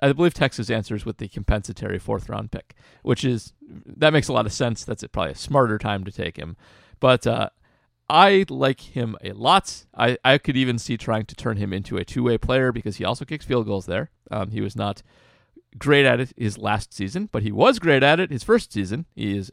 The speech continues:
nails on extra points. Um, <laughs> and he is an,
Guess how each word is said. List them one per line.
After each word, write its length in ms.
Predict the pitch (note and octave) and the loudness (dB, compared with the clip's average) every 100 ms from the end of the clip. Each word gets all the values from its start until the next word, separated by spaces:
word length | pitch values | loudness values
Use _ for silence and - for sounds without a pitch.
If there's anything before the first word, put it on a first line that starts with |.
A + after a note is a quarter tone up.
| - | -10
nails 480 | A2 G#2 C#3 F#3+ D#3 | -6 0 2 4 2
on 140 | C#3+ | 0
extra 220 | D#3 - | -2 -6
points. 420 | - G2 C#3+ - - _ _ _ | -4 -4 -4 -10 -20 _ _ _
Um, 480 | A#2+ B2+ A#2 A2+ G#2+ | 2 4 4 2 -4
<laughs> 1120 | - A#2 - - - E3+ E3 C#3 - - _ | 2 6 6 4 2 6 6 2 -4 -20 _
and 160 | - E3 | 2 6
he 100 | F#3+ | 6
is 140 | A3+ | 4
an, 140 | G3 | 2